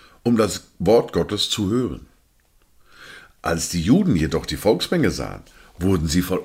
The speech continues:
Eifersucht und widersetzten sich dem, was Paulus sagte, indem sie widersprachen und lästerten.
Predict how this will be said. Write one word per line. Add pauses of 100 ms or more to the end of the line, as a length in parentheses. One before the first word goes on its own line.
Eifersucht (240)
und
widersetzten
sich
dem, (340)
was
Paulus
sagte, (500)
indem
sie
widersprachen
und
lästerten.